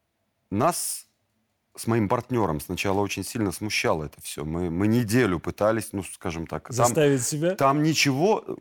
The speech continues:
Speaker 1: в принципе, мы ничего не делали, мы, мы не целовались, слава богу, не дай бог.
Speaker 2: <laughs> Не хватало еще.
Speaker 1: И когда мы, когда на при-, на, на первых спектаклях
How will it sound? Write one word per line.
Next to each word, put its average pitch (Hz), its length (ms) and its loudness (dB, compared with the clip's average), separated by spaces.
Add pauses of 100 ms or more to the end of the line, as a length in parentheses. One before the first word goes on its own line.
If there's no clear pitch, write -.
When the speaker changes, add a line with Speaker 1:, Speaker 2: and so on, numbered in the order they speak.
(120)
Speaker 1:
в - 120 -20
принципе, 160 380 2
мы 120 160 4
ничего 139 800 2
не 107 200 0
делали, 120 500 2
мы, 110 180 4
мы 92 300 0
не 139 100 6
целовались, 104 640 2
слава 87 260 0
богу, 85 280 0
не 87 140 4
дай 90 160 4
бог. 190 220 2
Speaker 2:
<laughs> - 60 -20
Не 160 80 -2
хватало 139 500 -2
еще. 143 320 -4 (280)
Speaker 1:
И 156 280 6
когда 135 420 0
мы, 131 200 0
когда 117 360 0
на 120 200 0
при-, 127 220 -2
на, 113 180 2
на 113 200 0
первых 117 300 2
спектаклях 123 840 -2